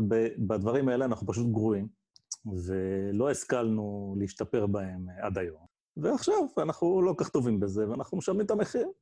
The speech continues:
ככה פשוט, ואולי נלמד מזה לקח. אולי לא. אבל, אה, באמת, זה לא עניין לא של חמלה, לא של שמאל, כמו שאמרת, לא של ימין ולא של כלום, אלא עניין יותר <laughs> של, אה, פשוט תרבות.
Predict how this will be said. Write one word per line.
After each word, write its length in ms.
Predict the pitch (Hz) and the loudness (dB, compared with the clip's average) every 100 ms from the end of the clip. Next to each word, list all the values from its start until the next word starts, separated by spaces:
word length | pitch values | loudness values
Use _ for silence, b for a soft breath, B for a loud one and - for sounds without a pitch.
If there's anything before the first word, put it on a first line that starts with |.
| _ _ _ _ _ _ - | _ _ _ _ _ _ -8
ככה 220 | 165 - | -6 -4
פשוט, 440 | 170 151 147 147 123 | -4 -2 -2 -2 -2
ואולי 260 | 139 170 | 0 2
נלמד 260 | 127 120 117 | 2 4 4
מזה 240 | 117 107 | 4 4
לקח. 500 | 92 87 - 98 - _ _ - | 0 -2 -8 -16 -20 _ _ 0
אולי 260 | 143 202 220 | 4 6 6
לא. 260 | 220 - _ _ _ _ b b b b | 4 0 _ _ _ _ b b b b
אבל, 260 | 123 107 120 | 0 4 6
אה, 260 | 123 123 120 | 6 6 6
באמת, 320 | 131 170 139 | 6 6 6
זה 100 | 120 | 6
לא 120 | 131 | 6
עניין 300 | 135 135 135 | 6 6 6
לא 140 | 127 | 6
של 160 | 127 135 | 4 2
חמלה, 560 | 123 120 110 101 92 101 | 4 2 4 2 -2 -2
לא 140 | 107 | -2
של 180 | 113 120 | 0 0
שמאל, 380 | 104 110 98 95 92 | -2 -2 -2 -4 -6
כמו 160 | 120 | -6
שאמרת, 400 | 110 104 98 92 | -2 -2 0 -2
לא 180 | 107 107 | 0 0
של 160 | 104 104 | 0 0
ימין 360 | 98 95 92 | 0 -2 -2
ולא 140 | 104 110 | -2 -2
של 120 | 104 | -2
כלום, 360 | - 92 82 87 _ _ _ _ _ _ 196 | -2 -2 -2 -10 _ _ _ _ _ _ -8
אלא 180 | 120 113 | -2 0
עניין 280 | 123 151 165 | 2 2 2
יותר 300 | 156 165 160 | 4 4 4
<laughs> 60 | - | 4
של, 160 | 170 131 160 | 4 4 4
אה, 120 | 156 - | 2 2
פשוט 360 | 139 - 143 | 0 2 2
תרבות. 520 | - 139 143 170 - | 2 0 2 2 0